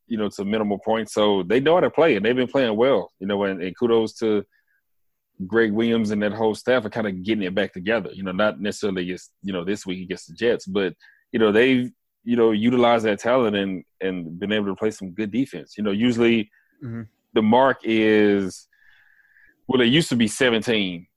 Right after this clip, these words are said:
Speaker 1: or twenty-one. It's kinda like the gauge where, you know, if you can hold a team to seventeen to twenty-one points, you know, you win the game. And so far, you know, they're kinda on point. So, <laughs> so they've been doing a good
Speaker 2: Yeah,
Speaker 1: job. It's gonna
Speaker 2: and
Speaker 1: be
Speaker 2: if they
Speaker 1: tough.
Speaker 2: can,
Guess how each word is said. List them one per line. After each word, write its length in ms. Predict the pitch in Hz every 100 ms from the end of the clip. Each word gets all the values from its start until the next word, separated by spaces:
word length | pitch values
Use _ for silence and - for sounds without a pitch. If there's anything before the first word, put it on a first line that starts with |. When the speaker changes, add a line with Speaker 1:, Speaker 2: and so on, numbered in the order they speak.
| _ 107
Speaker 1:
or 260 | 101 95
twenty-one. 800 | 92 131 110 104 101 92 82 85 _ _
It's 120 | 104 -
kinda 220 | 120 107
like 240 | 104 95
the 80 | 98
gauge 460 | 92 110 107 107 101
where, 240 | 101 98
you 140 | 98
know, 80 | 101
if 120 | 98
you 80 | 107
can 80 | 104
hold 160 | 104 98
a 60 |
team 240 | - 107 98
to 40 |
seventeen 460 | - 101 98 107 98
to 60 |
twenty-one 360 | - 110 101 95
points, 280 | 107 101 -
you 40 | 95
know, 60 |
you 160 | 92 95
win 120 | 92
the 80 | 85
game. 380 | 98 95 82 85
And 160 | 85 - _
so 420 | - - - 101
far, 260 | 110 117
you 120 | 101 98
know, 100 | 92
they're 140 | 104
kinda 240 | 131 120
on 140 | 98 92
point. 260 | 127 82 - _ _ -
So, 160 | -
<laughs> 220 | 110 156 135
so 200 | 123 104
they've 160 | 113
been 140 | 110 101
doing 140 | 101
a 40 | 98
good 100 | 113
Speaker 2:
Yeah, 80 |
Speaker 1:
job. 220 | 107 95 92
It's 100 | -
gonna 160 | 107
Speaker 2:
and 60 | 104
Speaker 1:
be 20 |
Speaker 2:
if 40 |
they 80 | 117
Speaker 1:
tough. 60 | 120
Speaker 2:
can, 120 | 139